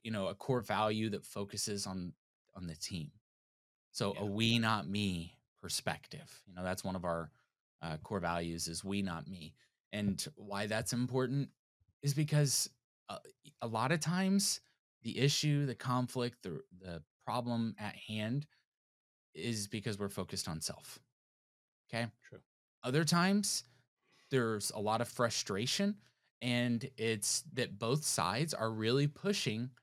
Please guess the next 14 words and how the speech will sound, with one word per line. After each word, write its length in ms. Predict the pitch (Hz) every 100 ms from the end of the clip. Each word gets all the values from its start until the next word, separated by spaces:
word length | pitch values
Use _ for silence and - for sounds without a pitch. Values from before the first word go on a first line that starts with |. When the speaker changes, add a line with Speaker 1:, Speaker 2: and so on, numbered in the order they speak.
| _ _ _ _
Speaker 1:
for 520 | - 135 139 139 143 -
a 100 | 147
team 680 | - 127 139 147 139 104 - -
betterment, 440 | 160 151 - - _ _ _ _ _
right? 240 | 87 131 -
And 200 | 139 131
Speaker 2:
Mm. 20 |
Speaker 1:
that's, 380 | 135 185 - - 127
and 140 | 139
when 120 | 131
those 240 | 117 196 -
times 280 | 143 170
are 80 | 135
happening, 540 | 113 165 - 101 101